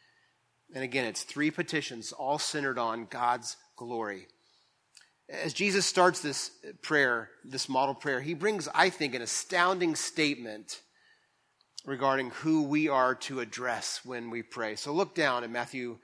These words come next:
chapter six, verse nine. Again, right before he's addressed those wrong ways to pray, showy prayer, meaningless, repetitious prayer, he's corrected it.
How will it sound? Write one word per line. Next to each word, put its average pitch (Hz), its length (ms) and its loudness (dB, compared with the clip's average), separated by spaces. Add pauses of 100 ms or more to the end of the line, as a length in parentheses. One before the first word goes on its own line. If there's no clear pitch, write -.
(120)
chapter 127 260 -6
six, 127 320 -8
verse 127 320 -8
nine. 107 300 -4 (2500)
Again, 123 200 -4
right 117 200 0
before 139 340 0
he's 131 160 -4
addressed 127 460 -2
those 104 240 -10
wrong 123 320 2
ways 131 240 -2
to 147 100 -10
pray, 113 420 -6
showy 131 400 -4
prayer, 127 600 -2
meaningless, 127 480 -8
repetitious 123 520 -8
prayer, 127 300 -2
he's 123 240 -6 (300)
corrected 139 480 0
it. 131 240 -4